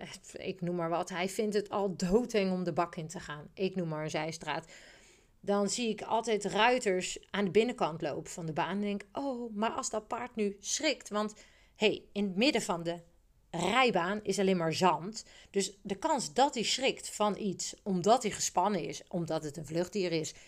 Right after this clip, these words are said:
is best groot. Lijkt het me veel verstandiger als de ruiter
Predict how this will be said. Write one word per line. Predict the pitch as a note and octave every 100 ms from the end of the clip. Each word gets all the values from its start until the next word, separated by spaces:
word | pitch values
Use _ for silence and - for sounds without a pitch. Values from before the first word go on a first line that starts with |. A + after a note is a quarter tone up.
| _
is | - G4 D#4
best | - - - -
groot. | F3+ G3+ C#4 - - - - - - _
Lijkt | G3 D#4+ F#4+
het | C4+ F#3+
me | D#3+
veel | - C4+ E4
verstandiger | C4 - A3+ A3+ A3 A3 G#3+
als | A3+ B3 B3 F#3
de | E3
ruiter | D#3 G#3+ C4 - D#3+ -